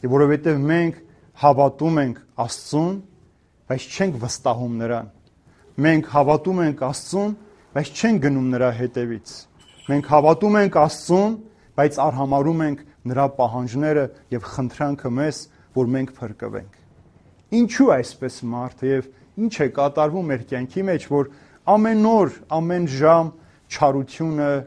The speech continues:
ատելությունը, վեճերը, սուտը, կեղծիքը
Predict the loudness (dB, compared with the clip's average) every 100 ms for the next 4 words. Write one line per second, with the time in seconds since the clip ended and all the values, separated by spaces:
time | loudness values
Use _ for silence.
0 | -4 -4 -2 -4 -6 -10 -8 -6 -2 0
1 | 0 -2 -12 _ -10 -2 -2 0 0 0
2 | 0 -4 -10 -6 -6 -4 -2 -2 -2 -6
3 | -6 -8 -8 -4 0